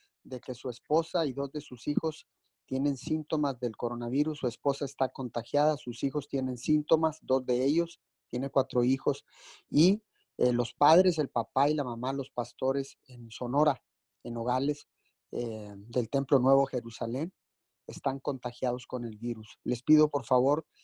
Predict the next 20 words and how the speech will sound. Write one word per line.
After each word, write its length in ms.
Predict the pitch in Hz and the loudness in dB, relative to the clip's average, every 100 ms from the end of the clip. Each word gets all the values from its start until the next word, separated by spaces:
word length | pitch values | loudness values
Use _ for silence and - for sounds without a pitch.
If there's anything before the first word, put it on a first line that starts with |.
| _ | _
que 100 | - | -8
estemos 420 | 117 - 143 147 147 | -6 -2 -2 0 0
orando 420 | 131 139 147 139 | 0 0 -4 -6
por 200 | 123 117 | -8 -8
la 100 | 117 | -8
familia 500 | - 117 131 135 131 _ | -10 -6 -4 -4 -6 _
Félix 560 | 147 147 160 170 - _ _ _ | 0 0 0 -2 -12 _ _ _
de 120 | - | -6
nuestro 360 | 120 117 - 123 | -4 -6 -2 0
amigo, 540 | 117 131 139 147 143 _ _ _ _ _ _ _ - | 4 6 6 6 2 _ _ _ _ _ _ _ 2
querido 560 | 123 123 143 156 151 _ _ _ _ | 4 6 6 6 4 _ _ _ _
amigo, 540 | - 120 135 147 156 156 _ _ _ _ _ | -8 0 4 4 2 -4 _ _ _ _ _
Pastor 560 | 113 107 - 135 131 135 _ _ _ _ _ _ _ _ | -6 -6 0 2 2 0 _ _ _ _ _ _ _ _
Obdulio 400 | - 113 123 120 | -6 0 2 2
Félix. 520 | 120 113 101 95 - - _ | 0 -2 -6 -8 -14 -20 _
Padre, 420 | 143 147 156 - | 4 6 6 4
oramos 480 | - 131 147 165 151 | 2 4 4 2 0
en 120 | 131 | -2
esta 260 | 135 - 135 | -4 -6 -4
mañana, 480 | 127 117 101 101 | -4 -4 -8 -12